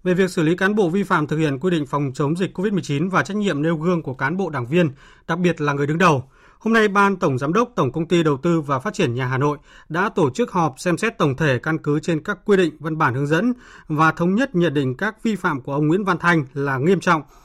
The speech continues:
gây ảnh hưởng lớn đến công tác phòng chống dịch của thành phố Hà Nội và sức khỏe của cộng đồng, gây bức xúc trong dư luận xã hội, uy tín và hoạt động sản xuất kinh doanh của công, Tổng Công ty. Tổng Công ty đã báo cáo Hội đồng thành viên Tổng Công ty xem xét kỷ luật bằng hình thức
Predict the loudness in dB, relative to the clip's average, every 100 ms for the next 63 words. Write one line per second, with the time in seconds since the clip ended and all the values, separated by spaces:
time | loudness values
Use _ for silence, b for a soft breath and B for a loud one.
0 | b 0 2 2 0 2 2 2 0 0
1 | 0 0 -2 -2 -2 -4 -2 -4 -2 -4
2 | -2 -4 -6 -6 -6 -2 0 2 2 0
3 | B B -4 -2 0 -4 -2 -2 0 -6
4 | -2 0 2 0 -2 -2 -2 -2 -4 -4
5 | -6 -2 0 -2 -2 2 2 0 b b
6 | -6 0 4 4 4 -2 -2 -2 -2 -4
7 | -8 -8 -4 -2 0 0 -2 -4 -6 -6
8 | -6 -6 -6 0 0 0 -6 _ b b
9 | b b 0 2 2 2 0 4 2 2
10 | 0 2 0 0 0 2 0 2 2 2
11 | 0 -2 -2 2 2 2 -2 -2 -4 -2
12 | -2 -2 -4 -6 -6 -2 -2 -2